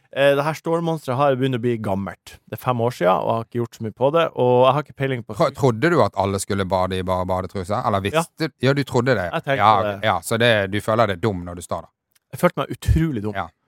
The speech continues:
Speaker 2: ja.
Speaker 1: Eh, bare masse svarte, eh,
Speaker 2: <clears throat> Ja.
Speaker 1: suits, og
Speaker 2: Ja.
Speaker 1: de får jo
Speaker 2: Hvor
Speaker 1: opp
Speaker 2: kald var du når du
Speaker 1: Det var jo veldig kaldt vann.
Speaker 2: <laughs>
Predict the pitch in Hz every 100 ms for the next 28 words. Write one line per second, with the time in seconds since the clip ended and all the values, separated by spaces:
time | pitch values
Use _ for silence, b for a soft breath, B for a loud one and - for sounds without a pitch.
0 | _ - 92 123 123 120 117 117 117 113
1 | 165 160 131 135 131 139 143 170 143 113
2 | 107 104 107 104 95 180 - - - _
3 | - 123 123 147 139 123 170 - 208 143
4 | 104 107 98 95 92 92 90 90 87 _
5 | _ 143 220 135 107 156 - 113 123 180
6 | 120 -